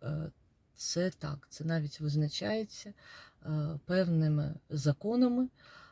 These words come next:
е, які, можливо, на сьогодні ще просто не завжди запускаються в дію.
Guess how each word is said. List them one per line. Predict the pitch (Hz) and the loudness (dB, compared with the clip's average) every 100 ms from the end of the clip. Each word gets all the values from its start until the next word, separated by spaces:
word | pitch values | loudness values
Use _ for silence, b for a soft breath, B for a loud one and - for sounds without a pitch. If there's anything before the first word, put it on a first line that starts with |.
| _ 151 | _ -6
е, | 147 | 0
які, | 147 156 190 | 2 2 4
можливо, | 165 151 147 180 175 156 | 6 6 6 6 6 6
на | 147 | 6
сьогодні | 151 160 160 226 202 160 | 4 2 2 2 0 -4
ще | - | -6
просто | - 180 190 - 156 | -4 -2 -2 -2 0
не | 151 165 | 4 4
завжди | 147 143 135 139 156 214 214 107 | 4 2 2 2 4 4 4 2
запускаються | 143 139 143 - 156 151 - 147 | 0 -2 -4 -4 -2 -2 -4 -8
в | |
дію. | 139 139 - | -8 -8 -12